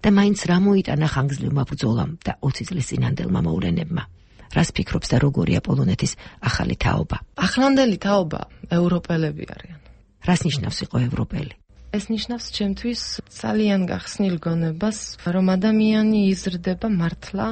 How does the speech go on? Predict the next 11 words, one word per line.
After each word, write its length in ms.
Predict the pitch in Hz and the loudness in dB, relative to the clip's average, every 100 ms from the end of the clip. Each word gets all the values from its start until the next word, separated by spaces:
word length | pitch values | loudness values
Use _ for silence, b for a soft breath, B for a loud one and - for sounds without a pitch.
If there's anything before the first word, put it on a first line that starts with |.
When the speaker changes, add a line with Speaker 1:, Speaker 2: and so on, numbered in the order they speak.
| 226 | -4
Speaker 2:
თავისუფალ 640 | - 180 180 - - 233 202 | -2 -2 -2 -10 -8 -6 -2
გარემოში. 840 | 165 156 156 170 165 - - - - - | -2 -2 -2 -4 -6 -6 -8 -10 -18 -4
და 180 | 180 - | 0 0
ასეთი 640 | 180 - 196 180 165 - | 0 -2 -4 -2 -2 -2
ადამიანებისგან 960 | 180 190 196 196 190 170 170 - 170 165 | 0 2 4 4 2 0 -4 -4 -4 -4
შემდგარი 560 | - 196 190 185 170 | -2 0 0 -2 -2
საზოგადოება 800 | - 196 226 233 240 233 185 160 | -2 -2 -2 0 -2 0 -2 -4
სრულიად 540 | - - 262 220 190 - | -8 2 4 4 2 -2
სხვა. 360 | - - 165 - - - | -12 -8 -8 -8 -10 -4
ეს 200 | - - | -2 0
არის 320 | 240 311 349 | 0 0 -4